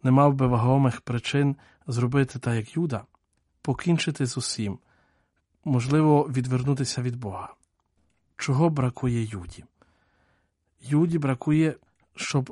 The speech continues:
прощення Боже могло ввійти його серце. Його серце закрите на прощення. І тому життя в горизонті прощення, віра в воскресіння через смерть, а не поза нею, назавжди змінює долю кожної людини.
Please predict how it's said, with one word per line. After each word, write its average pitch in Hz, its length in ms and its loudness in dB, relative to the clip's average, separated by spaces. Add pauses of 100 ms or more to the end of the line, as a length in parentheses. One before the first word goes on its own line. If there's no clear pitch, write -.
прощення 151 720 0
Боже 170 500 -4 (260)
могло 139 520 0 (100)
ввійти 123 460 -6
його 131 180 -2
серце. - 480 -12 (500)
Його 135 220 -2
серце 156 480 -2
закрите 127 460 -4
на 120 100 -4
прощення. 92 580 -14 (1080)
І 117 80 -8
тому 135 300 4
життя 127 320 0
в 135 80 2
горизонті 127 520 0
прощення, 117 720 -4 (680)
віра 160 360 4
в 147 60 2
воскресіння 135 880 0
через 117 260 -6
смерть, 135 520 -2
а 113 60 -10
не 104 120 -6
поза 123 300 -4
нею, 123 340 0 (440)
назавжди 139 640 2
змінює 123 480 2
долю 120 340 0
кожної 107 420 -6
людини. 101 420 -10